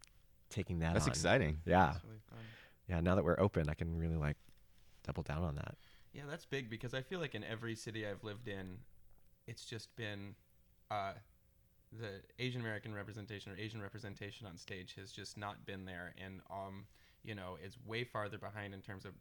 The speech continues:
Speaker 3: white people still playing Asian roles and yellow
Speaker 1: Mm-hmm.
Speaker 3: face
Speaker 2: Yeah.
Speaker 3: even. Like, I can remember seeing shows with that in my,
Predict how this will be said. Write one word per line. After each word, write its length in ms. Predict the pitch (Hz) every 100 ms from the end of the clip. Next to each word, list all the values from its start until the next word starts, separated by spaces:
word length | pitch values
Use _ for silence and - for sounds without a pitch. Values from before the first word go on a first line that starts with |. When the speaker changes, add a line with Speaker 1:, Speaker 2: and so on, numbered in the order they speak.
| - 92
Speaker 3:
white 220 | 107 -
people 240 | 117 113
still 160 | - 107
playing 240 | 110 101
Asian 260 | 98 95 101
roles 380 | 98 98 101 -
and 80 | -
yellow 260 | - 87 95
Speaker 1:
Mm-hmm. 100 | 80
Speaker 3:
face 260 | 85 80 76
Speaker 2:
Yeah. 140 | 73
Speaker 3:
even. 400 | 71 98 98 95 92
Like, 240 | 98 95 -
I 80 | 98
can 140 | 104 101
remember 240 | 101 98
seeing 240 | - 101 101
shows 360 | 104 104 101
with 120 | 110 -
that 260 | 101 95
in 80 | 78
my, 160 | 95